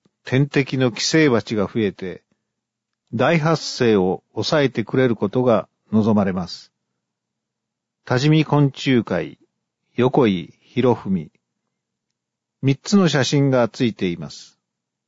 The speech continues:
最初の写真は、市内に見られる羽衣類。左側に編み笠羽衣、右側に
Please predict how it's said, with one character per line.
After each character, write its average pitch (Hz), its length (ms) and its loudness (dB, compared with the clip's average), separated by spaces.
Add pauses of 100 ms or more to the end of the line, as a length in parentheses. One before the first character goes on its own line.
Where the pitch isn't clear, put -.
(640)
最 139 240 0
初 143 140 0
の 135 100 2
写 127 160 -2
真 120 280 0
は、 104 300 0 (680)
市 - 240 -4
内 151 280 2
に 113 120 2
見 110 120 2
ら 113 140 2
れ 110 120 2
る 90 220 -4 (260)
羽 117 60 -2
衣 131 380 2
類。 90 300 -2 (1000)
左 143 320 2
側 131 260 2
に 113 280 0 (600)
編 113 160 0
み 139 120 2
笠 131 320 0
羽 120 100 -2
衣、 95 480 -2 (540)
右 120 260 0
側 117 240 0
に 98 260 -4